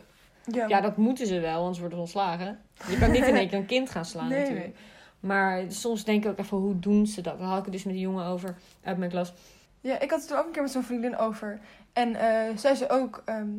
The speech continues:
Speaker 1: oh, wacht, nu ben ik helemaal vergeten wat ik wilde zeggen.
Speaker 2: Ja.
Speaker 1: Wat dom. Oh ja, ehm, dat ze er niet tegen kan... Wanneer sommige mensen het niet snappen.
Speaker 2: Ja.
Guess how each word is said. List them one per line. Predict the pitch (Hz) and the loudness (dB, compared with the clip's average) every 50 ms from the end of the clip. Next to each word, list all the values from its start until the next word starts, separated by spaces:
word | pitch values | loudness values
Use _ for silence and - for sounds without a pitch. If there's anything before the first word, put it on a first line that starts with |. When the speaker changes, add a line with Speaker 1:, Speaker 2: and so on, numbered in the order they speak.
| 220 - _ _ _ _ _ | -10 -14 _ _ _ _ _
Speaker 1:
oh, | - 254 262 | -2 -2 -2
wacht, | 214 220 196 | -2 -2 -2
nu | 214 | -2
ben | 233 233 | -2 -2
ik | 233 226 | 0 0
helemaal | 220 294 349 370 | 0 0 0 0
vergeten | 359 311 - - 294 285 285 277 | -2 -6 -2 -2 -2 -2 -2 -4
wat | 254 262 | -6 -4
ik | 240 | -4
wilde | 220 233 247 233 240 | -2 -2 0 0 -2
zeggen. | 226 190 233 226 - - 233 240 | 0 0 0 -2 0 0 0 2
Speaker 2:
Ja. | 233 220 180 - | 2 2 2 0
Speaker 1:
Wat | - 208 | -2 -2
dom. | 180 214 196 190 202 - - - - - - - | -2 -2 -4 -4 -8 -10 -14 -18 -20 -12 0 2
Oh | 247 262 | 2 2
ja, | 220 185 170 185 - - _ _ _ _ _ _ _ _ | 2 0 -4 -8 -12 -18 _ _ _ _ _ _ _ _
ehm, | - - 214 208 196 196 202 196 208 214 | -10 -8 -6 -6 -6 -6 -8 -8 -10 -10
dat | - 196 226 247 247 | -4 -2 -2 -2 0
ze | - 254 | 0 0
er | 254 | 2
niet | 240 247 240 - | 2 0 0 0
tegen | 247 233 262 247 285 277 | 0 0 0 -2 -6 -4
kan... | - 269 277 285 294 330 - - - - - _ - _ | -2 -2 -2 -2 -4 -6 -12 -16 -20 -20 -20 _ -20 _
Wanneer | _ 208 226 233 233 233 233 226 214 | _ -2 0 0 2 2 0 0 0
sommige | 220 285 269 269 254 | 0 0 0 2 2
mensen | 277 254 254 254 254 254 | 2 2 2 2 2 0
het | 240 233 | 0 0
niet | 220 214 - | -2 -2 -2
snappen. | - - 262 277 277 269 - 180 180 190 214 214 - _ | -4 -2 0 -2 0 0 -2 -4 -4 -6 -8 -12 -14 _
Speaker 2:
Ja. | - 208 208 202 196 190 185 | -4 -2 -2 -2 -2 -4 -8